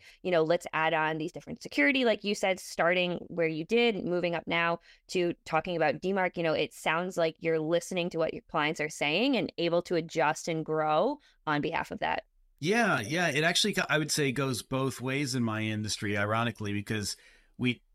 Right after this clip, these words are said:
Speaker 2: we do listen to the customer's requirements and needs, obviously, uh, but we also have to educate our clients, which I, I think happens in many industries, but our industry especially,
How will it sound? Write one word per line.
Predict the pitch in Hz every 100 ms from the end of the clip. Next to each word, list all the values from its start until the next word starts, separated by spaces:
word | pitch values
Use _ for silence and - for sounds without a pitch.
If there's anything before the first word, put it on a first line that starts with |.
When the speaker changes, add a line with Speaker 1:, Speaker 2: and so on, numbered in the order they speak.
| _ 147
Speaker 2:
we | 139 131
do | 110 180
listen | 196 170 139 135
to | 135
the | 113
customer's | - 156 - 135 123 107
requirements | 110 - 107 104 101 101 95
and | 107 101
needs, | 101 98 98 90 - -
obviously, | 113 113 113 - 90 92 92 90 - - - -
uh, | 113 110
but | 104 120 113
we | 143
also | 123 139 160 233
have | 180 170 147 -
to | 143 127 120 110 - _ -
educate | 143 143 127 147 113 98 85
our | 107 107
clients, | - 101 98 123 131 -
which | 165 143
I, | 196
I | 196
think | 208 311
happens | 226 202 165 131
in | 135 127
many | 123 127 127
industries, | 135 143 - 143 143 135
but | 135 135
our | 143 185
industry | 175 147 143 127
especially, | - - 156 - 143 120 110 107 101